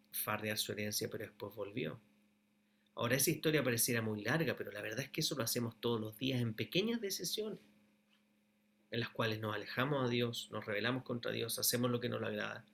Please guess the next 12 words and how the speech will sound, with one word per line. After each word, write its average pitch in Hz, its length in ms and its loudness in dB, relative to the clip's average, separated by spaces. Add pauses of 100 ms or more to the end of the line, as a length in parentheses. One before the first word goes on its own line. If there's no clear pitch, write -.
(440)
y 135 100 4
volvemos 120 480 6
nuevamente 123 500 0
sabiendo 110 540 0
que - 80 -2
Él 107 80 -2
está 113 160 -6
esperándonos 120 560 0
con 120 140 -2
los 120 120 -4
brazos - 380 -4
abiertos 175 500 -2